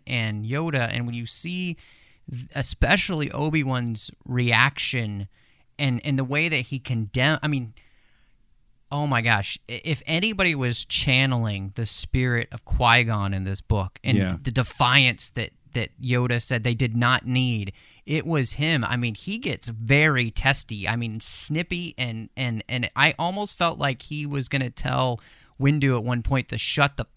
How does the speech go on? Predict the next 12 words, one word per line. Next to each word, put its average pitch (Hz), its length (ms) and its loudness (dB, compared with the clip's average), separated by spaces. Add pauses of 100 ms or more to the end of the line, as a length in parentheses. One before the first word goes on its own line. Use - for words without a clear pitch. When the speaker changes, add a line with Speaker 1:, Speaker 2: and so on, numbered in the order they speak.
(180)
Speaker 1:
up. 127 340 2 (320)
Speaker 2:
Yeah. 185 300 10
Speaker 1:
Because, 127 760 2 (760)
and 170 160 4
it, 151 140 0
and, 165 220 2
and 165 120 6
I 147 160 10
was, 135 420 0
I 139 120 2
was 131 260 2
just 123 320 -8